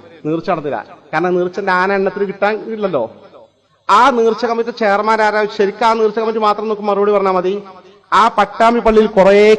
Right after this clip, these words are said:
കാലം മുദരിസും ഖാദിയായത് സമസ്ത കേരള ജംഇയ്യത്തുൽ മുഷാവറ അംഗമായ സി കെ എം സാദിഖ് മുസ്ലിയാരാണ്.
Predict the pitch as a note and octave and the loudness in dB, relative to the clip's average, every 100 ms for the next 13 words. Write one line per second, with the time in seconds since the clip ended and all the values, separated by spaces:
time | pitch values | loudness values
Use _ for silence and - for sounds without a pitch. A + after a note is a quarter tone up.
0 | G#3 G3 G3+ F#3 F#3 F#3+ G#3+ G3+ F3+ F3+ | 4 2 4 2 2 2 2 2 2 4
1 | F#3+ F3+ F3 G#3 G3+ F3+ F3 F#3+ - F3+ | 4 4 2 -2 -6 -14 -20 -20 -4 -2
2 | G3 G3 G#3+ A3 A3 F#3 F#3+ F#3+ G3+ F#3 | 0 -2 -2 0 0 0 0 0 0 -2
3 | - F#3+ G3 G3 F3+ F#3+ F3+ F#3+ - F3+ | 2 4 4 4 2 0 0 -2 -2 -4
4 | F3+ F#3+ G#3 G3+ E3+ F3 F3 F3+ F#3 F3 | -2 -2 -2 0 0 0 -2 -6 -4 -2
5 | C3+ | -4